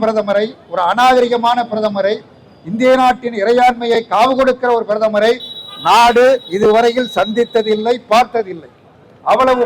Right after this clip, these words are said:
மோசமான ஒரு பிரதமரை நாடு ஏற்றுக்கொண்டு இருக்கிறது. அதனுடைய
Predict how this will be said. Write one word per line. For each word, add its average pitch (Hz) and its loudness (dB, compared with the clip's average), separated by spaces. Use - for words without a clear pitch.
மோசமான 247 2
ஒரு 233 2
பிரதமரை 220 2
நாடு 220 4
ஏற்றுக்கொண்டு 208 -4
இருக்கிறது. 196 -2
அதனுடைய 202 -4